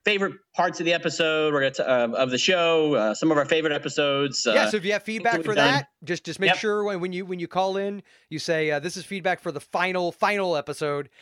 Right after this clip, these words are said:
Speaker 2: or if it's for one of the movies, say, "Oh, this is for Real Genius. This is for Stand By Me." Whatever, and we'll, we'll, uh, put it accordingly. We'll shove it in
Speaker 1: <laughs>
Speaker 2: accordingly.
Speaker 1: Absolutely.
Speaker 2: So, my friend, would you like to tell them where they can find us and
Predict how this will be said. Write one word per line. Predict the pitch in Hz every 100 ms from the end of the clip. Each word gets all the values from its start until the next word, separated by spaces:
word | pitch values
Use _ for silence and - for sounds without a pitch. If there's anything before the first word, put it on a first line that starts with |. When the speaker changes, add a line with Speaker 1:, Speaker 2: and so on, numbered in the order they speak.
| - -
Speaker 2:
or | 180 185
if | 180
it's | 165
for | 175
one | 170
of | 165
the |
movies, | 151 147 147 156
say, |
"Oh, | 170
this | 165
is |
for | 175
Real | 156 156
Genius. | 143 143 135
This | 143
is | 139
for | 135
Stand | - 127
By | 123
Me." | 117 107 -
Whatever, | 143 175 151 135 135 - - _ _
and | 175 156 151 147 147
we'll, | 147 147 147
we'll, | 147 143 139
uh, | 135 127
put | - 185
it | 170 -
accordingly. | 160 - 151 135 117 101 - _ -
We'll | 156
shove | - - 185 165
it |
in | 160 139 110 85
Speaker 1:
<laughs> | -
Speaker 2:
accordingly. | 139 143 127 113 101 - _ _ _ _ _
Speaker 1:
Absolutely. | 113 107 - 151 180 143 139 _ _ _ _ _ _ _ _ _ _
Speaker 2:
So, | - 185
my | 170
friend, | - 165 160 151 - -
would | 151 143
you |
like | 156 151
to | 160 139
tell | - 165 160
them | 156 147
where | 156
they | 147
can | - 139
find | 156 147 147
us | 156 - 139
and | 127 123 113